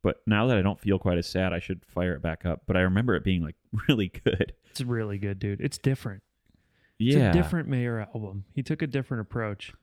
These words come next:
Speaker 2: 'cause he's
Speaker 1: It's
Speaker 2: got
Speaker 1: not,
Speaker 2: nothing to lose at this point. It's
Speaker 1: it's
Speaker 2: just
Speaker 1: not
Speaker 2: good.
Speaker 1: so s-, it's not so singer-songwriter. It's more, like, polished.
Speaker 2: Yeah.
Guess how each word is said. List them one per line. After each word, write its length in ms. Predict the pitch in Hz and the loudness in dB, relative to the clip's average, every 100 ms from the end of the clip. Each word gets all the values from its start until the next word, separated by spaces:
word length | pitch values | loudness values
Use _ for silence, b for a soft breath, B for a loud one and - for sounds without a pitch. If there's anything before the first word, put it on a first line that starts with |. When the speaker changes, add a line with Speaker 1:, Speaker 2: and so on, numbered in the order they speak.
| _ | _
Speaker 2:
'cause 120 | - 117 | -4 2
he's 80 | |
Speaker 1:
It's 120 | 131 - | 2 4
Speaker 2:
got 60 | |
Speaker 1:
not, 140 | 135 139 | 2 2
Speaker 2:
nothing 240 | 110 117 | 0 -4
to 60 | 107 | -4
lose 260 | 101 104 | -4 -4
at 120 | 101 | -6
this 160 | - 101 | -8 -10
point. 320 | - 107 98 | -8 -8 -8
It's 300 | 107 - - - | -10 -12 -4 -2
Speaker 1:
it's 160 | 139 | 0
Speaker 2:
just 80 | 135 | 2
Speaker 1:
not 140 | 170 202 | 2 2
Speaker 2:
good. 60 | |
Speaker 1:
so 140 | - 190 | 0 0
s-, 200 | - - | -2 -2
it's 220 | 127 131 | -2 0
not 200 | 160 175 | 0 0
so 320 | - - 143 139 | 0 2 4 4
singer-songwriter. 920 | - 135 113 - 123 113 71 71 - | 2 2 2 2 2 2 -2 -6 -8
It's 180 | 87 - | -4 2
more, 260 | 110 117 | 4 4
like, 180 | 107 92 | 2 0
polished. 580 | - 113 107 - - - _ _ _ | -2 -4 -4 -6 -14 -20 _ _ _
Speaker 2:
Yeah. 180 | 135 | -4